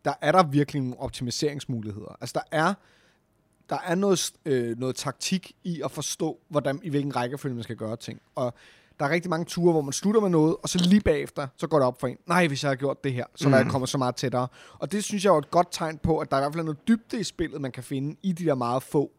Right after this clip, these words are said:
Speaker 1: handlinger, man har. Og at der er mange veje hen til det samme mål. Altså, man behøver ikke at nødvendigvis at gå igennem det rum. Man kan godt finde andre måder at gøre det på. Og det synes jeg, der er interessant. Men jeg,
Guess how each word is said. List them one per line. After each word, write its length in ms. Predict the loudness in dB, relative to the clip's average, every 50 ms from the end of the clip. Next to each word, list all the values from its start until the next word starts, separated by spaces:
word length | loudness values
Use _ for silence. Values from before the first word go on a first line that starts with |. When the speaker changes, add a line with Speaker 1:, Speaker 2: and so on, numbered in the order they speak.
| _ -10
Speaker 1:
handlinger, 420 | -6 -4 -2 -2 -2 -4 -6 -10
man 140 | -10 -10 -10
har. 220 | -8 -10 -10 -12 _ _ _ _ _ _ _ _ 0
Og 100 | 2 2
at 60 | 2 2
der 60 | 0
er 220 | -2 0 0 0 0
mange 520 | 0 0 0 0 0 0 -2 -2 -2 0
veje 440 | 0 0 2 2 2 2 2 0 -2 _ _ _ _ _ _ _ _ _ _
hen 280 | _ 0 0 0 0 -2
til 140 | -6 -4 -4
det 80 | -2
samme 280 | -2 0 0 0 0 2 4
mål. 380 | 6 6 6 4 2 -6 -8 -8 -10 -8
Altså, 160 | -8 -4 -4
man 80 | -4 -2
behøver 320 | 0 4 6 6 6 6
ikke 180 | 4 0 -2 -4 -2
at 60 | 2
nødvendigvis 540 | 4 4 4 6 4 2 2 0 -6 -4 -2
at 60 | 2
gå 80 | 2 2
igennem 320 | 2 2 0 -4 -4 -4
det 160 | -6 -6 -4
rum. 140 | -4 -6 -6 _ -8
Man 160 | -6 -6 -6
kan 260 | -4 -2 -2 -2 0
godt 240 | 0 -2 -4 -4 -6 _ _ _ _ _ _
finde 200 | -6 -6 -6 -4
andre 300 | -4 -4 -4 -2 0 0
måder 240 | 0 2 2 2 2
at 100 | 2 0
gøre 180 | -2 -4 -4 -4
det 100 | -4 -6
på. 220 | -6 -8 -8 -8 _ _ _ _ _ _ _ _ _ _ _ _ _ _ _ _ _ -6
Og 120 | -6 -4 -2
det 120 | -2 -2
synes 180 | 0 0 0 0
jeg, 100 | 0 0
der 60 | 0
er 20 |
interessant. 480 | -2 -4 -8 -10 -8 -8 -8 -10 _ -14 -8
Men 160 | -4 -4 -2 -2
jeg, 100 | -2